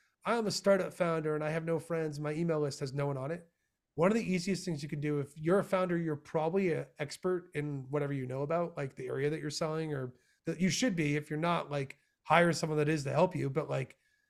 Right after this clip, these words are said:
go offer yourself to these bigger companies and start doing activities with them. And then you can cross-pollinate lists together. Be like, "Hey, I'll do this webinar if I get a list,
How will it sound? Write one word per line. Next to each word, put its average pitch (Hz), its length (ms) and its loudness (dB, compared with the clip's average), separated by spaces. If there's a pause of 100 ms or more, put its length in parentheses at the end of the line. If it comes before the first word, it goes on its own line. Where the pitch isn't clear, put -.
(240)
go 202 460 4 (800)
offer 202 420 6
yourself 160 680 0
to - 120 -4
these 156 220 -2
bigger 165 300 -2
companies 160 800 -2
and 160 140 -4
start 156 480 -2
doing 180 260 4
activities 170 420 -2
with 139 100 -4
them. 147 220 -2
And 151 100 -2
then 143 260 -2 (360)
you 170 120 0
can 175 160 -4
cross-pollinate 175 920 0
lists 233 280 -2
together. 120 400 -12 (320)
Be 175 60 2
like, 170 140 2
"Hey, 196 140 4
I'll 165 140 4
do 156 100 2
this 180 160 -2
webinar 160 420 2
if 156 100 -4
I 143 60 -2
get 139 140 -2
a 139 60 0
list, 135 380 -4